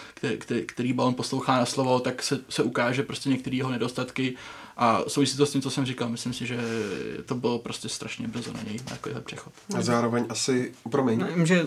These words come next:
Speaker 3: jsem chtěl říct, že zatímco v Příbrami vlastně celý to mužstvo pracovalo na, na Honzu Matouška a pomáhalo mu, aby, aby mohli těžit potom z těch jeho předností, které jsou právě ohromná rychlost, zrychlení, eh, sebevědomí při hře jeden na jednoho,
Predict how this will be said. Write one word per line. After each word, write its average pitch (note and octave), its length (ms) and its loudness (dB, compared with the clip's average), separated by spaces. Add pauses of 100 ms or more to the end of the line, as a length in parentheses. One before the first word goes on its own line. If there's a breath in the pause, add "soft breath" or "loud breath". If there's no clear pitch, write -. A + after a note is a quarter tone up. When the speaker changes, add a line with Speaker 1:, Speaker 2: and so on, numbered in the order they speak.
(160)
Speaker 3:
jsem F3 200 4
chtěl F3 200 6
říct, E3 180 6
že F3 100 6
zatímco E3+ 400 4
v F3 60 0
Příbrami E3 500 4
vlastně E3+ 340 2
celý F3+ 380 6
to F#3 160 4
mužstvo F3+ 580 6
pracovalo F3 540 8
na, E3+ 180 6 (320 loud breath)
na F3+ 80 8
Honzu F3 240 10
Matouška F3 520 8
a E3+ 40 10
pomáhalo E3 520 8
mu, E3+ 140 6
aby, E3 300 6 (420 loud breath)
aby D#3+ 420 6
mohli E3 380 6
těžit D#3+ 340 2
potom E3 240 4
z D#3+ 60 0
těch D#3+ 160 2
jeho E3 200 6
předností, D#3+ 580 4
které D#3+ 160 4
jsou D#3+ 240 4
právě D#3 580 6 (200)
ohromná D#3+ 480 8
rychlost, D#3 340 4
zrychlení, D#3+ 580 6 (420 loud breath)
eh, D3+ 260 4
sebevědomí D#3+ 640 8
při D#3+ 200 4
hře D#3 160 6
jeden D#3+ 280 8
na D#3 100 8
jednoho, D#3+ 480 8